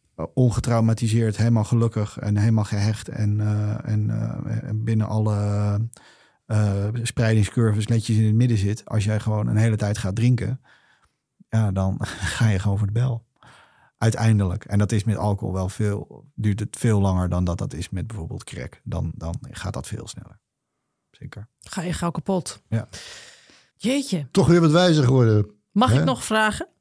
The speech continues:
Speaker 2: Heb je nog een speciaal doel? Iets waarvan je denkt, "Dat wil ik graag bereiken.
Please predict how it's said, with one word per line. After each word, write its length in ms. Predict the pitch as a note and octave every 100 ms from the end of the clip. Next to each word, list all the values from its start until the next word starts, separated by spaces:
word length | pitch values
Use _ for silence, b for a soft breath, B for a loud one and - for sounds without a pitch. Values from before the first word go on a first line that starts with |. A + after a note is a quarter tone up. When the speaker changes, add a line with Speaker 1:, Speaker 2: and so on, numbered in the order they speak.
| _
Speaker 2:
Heb 200 | A3 B3+
je 180 | C4+ A#3
nog 220 | A#3 A3
een 80 | A3
speciaal 500 | - G3+ G3 F3 F3+
doel? 400 | D#3 F#3 B3+ - _
Iets 180 | G#3 -
waarvan 300 | E3+ E3 E3+
je 60 |
denkt, 200 | E3 D#3+
"Dat 140 | E3 D#3
wil 100 | D#3
ik 100 | -
graag 420 | - C3+ C3 _ _
bereiken. 640 | D#3 C#3+ C3+ D3+ F#3 F3+